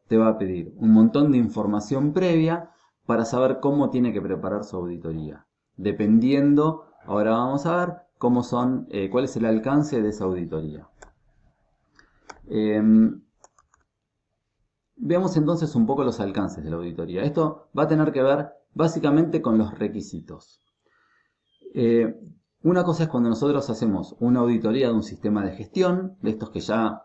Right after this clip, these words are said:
conocerás, la iso nueve mil uno, la iso catorce mil uno, la cuarenta y cinco mil uno, que es la de, mm, seguridad ocupacional. Entonces, em, estos requisitos ya están preestablecidos,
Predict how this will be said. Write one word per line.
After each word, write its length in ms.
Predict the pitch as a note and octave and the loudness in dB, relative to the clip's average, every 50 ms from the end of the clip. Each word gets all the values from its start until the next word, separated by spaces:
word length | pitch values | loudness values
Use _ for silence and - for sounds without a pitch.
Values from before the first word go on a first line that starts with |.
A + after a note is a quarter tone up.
| _ _ | _ _
conocerás, 760 | - F#2+ F#2 F#2 F2+ - - G#2+ G#2+ C3+ C3+ C3+ C3 - - _ | -8 -6 -6 -6 -6 -6 -4 -4 -4 -4 -4 -6 -8 -10 -14 _
la 160 | - F#2+ F#2+ F#2+ | -10 -6 -6 -6
iso 220 | F#2+ F#2+ F2+ F2 | -6 -6 -8 -10
nueve 240 | F2 F2 F2 F2 F2 | -8 -8 -8 -8 -4
mil 180 | F2+ G2 A2 | -2 0 2
uno, 460 | B2 B2+ B2 A#2 A2 G#2+ G#2 G#2 G#2 - | 2 2 4 4 2 2 2 -2 -4 -4
la 120 | - G#2 | -4 -4
iso 200 | G#2+ - - F#2 | -4 -4 -4 -8
catorce 380 | - F2+ D#2 D#2+ D#2+ - - D#2+ | -8 -8 -8 -8 -10 -10 -8 -6
mil 180 | F2 G2 A2 A2+ | -2 0 2 2
uno, 460 | A#2 A2+ G#2+ G#2 F#2+ F#2 F#2 F#2 - _ _ _ _ | 4 2 2 0 -2 -4 -6 -10 -14 _ _ _ _
la 160 | F#2 G2+ F#2+ | -6 -4 -2
cuarenta 340 | G2+ G2 F#2+ G2 F#2+ - F2+ | -2 -2 -2 -2 -2 -4 -6
y 60 | F2 | -8
cinco 280 | - - G#2 F2+ G#2+ C#3 | -8 -8 -8 -4 -2 -2
mil 180 | F3+ F3 F3 | 2 4 4
uno, 400 | F#3 F3+ D#3+ C#3+ B2+ B2+ B2+ - _ _ _ _ _ | 4 6 4 4 2 0 -6 -12 _ _ _ _ _
que 100 | - G2+ | -6 -4
es 60 | G2 | -2
la 140 | G#2 G2 G2 | -2 -2 0
de, 300 | F#2+ F#2 F#2 F2+ F2 F2 | 0 0 0 -2 -2 -4
mm, 140 | E2+ E2 E2+ - - | -6 -6 -8 -10 -12
seguridad 480 | - - F2+ F2 F2 F2+ F2+ F#2 F#2 F#2+ | -14 -12 -10 -8 -6 -4 -4 -2 -2 -2
ocupacional. 880 | F#2 E2+ E2+ D#2+ - E2+ - - C3+ D#3+ F#3+ E3+ D3 C3+ C3 C3 - _ _ _ _ _ _ _ _ _ _ _ | -2 -4 -6 -8 -10 -10 -6 -2 0 2 2 2 2 0 -2 -6 -12 _ _ _ _ _ _ _ _ _ _ _
Entonces, 640 | B2+ C3+ C#3 D#3+ E3+ D#3+ - E3 D#3+ - - - _ | -6 -4 0 0 0 0 0 -2 -2 -4 -8 -14 _
em, 400 | - A#2+ A#2 A#2 A#2 A#2 A#2+ A#2 - - | -4 -2 0 0 2 0 0 -2 -2 -4
estos 260 | D3+ D3+ - D3 D3 | -2 -2 -2 -2 -2
requisitos 480 | C#3+ C3 A#2 - E3+ D#3+ D#3 - - | -2 -4 -4 -6 -6 -4 -4 -4 -4
ya 80 | - B2+ | -6 -8
están 400 | - - - D3 D3+ C#3+ B2 B2+ | -6 -2 0 2 2 2 0 0
preestablecidos, 960 | A2+ A2 G#2+ - - A2 G#2+ A#2+ C3+ D3 C#3+ - F#3+ E3 C#3+ C3+ C3 C3 - | 0 -2 -2 -2 -4 -4 -2 -2 -2 -2 -4 -2 -2 -2 -2 -2 -4 -8 -14